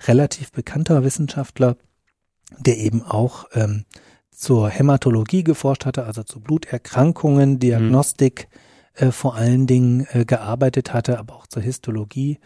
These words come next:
Speaker 1: und, ähm, ist dann Direktor geworden,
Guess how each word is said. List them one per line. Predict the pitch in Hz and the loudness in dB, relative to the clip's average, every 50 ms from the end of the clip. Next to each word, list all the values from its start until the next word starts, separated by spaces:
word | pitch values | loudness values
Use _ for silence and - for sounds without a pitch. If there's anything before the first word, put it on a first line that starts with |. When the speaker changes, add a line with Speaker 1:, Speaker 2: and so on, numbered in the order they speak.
| _ _ _ _ _ _ _ _ _ _ | _ _ _ _ _ _ _ _ _ _
Speaker 1:
und, | - 131 123 127 123 127 127 127 - - - - 127 | 0 2 4 4 4 4 2 0 -2 -4 -8 -4 0
ähm, | 117 117 113 113 113 113 113 110 - - - _ _ _ _ _ _ _ _ _ _ _ _ _ _ _ _ _ - | 2 2 2 2 2 0 -2 -4 -6 -10 -20 _ _ _ _ _ _ _ _ _ _ _ _ _ _ _ _ _ -2
ist | 165 160 - - | -2 0 2 4
dann | 156 139 131 | 4 4 4
Direktor | 120 123 113 101 - 135 - - - - 165 160 156 | 4 2 0 0 0 -2 -4 -4 -6 -2 -2 0 2
geworden, | 151 160 143 131 135 131 135 143 147 151 151 160 151 156 156 151 | 2 2 2 2 2 2 4 4 2 2 2 0 0 0 0 -2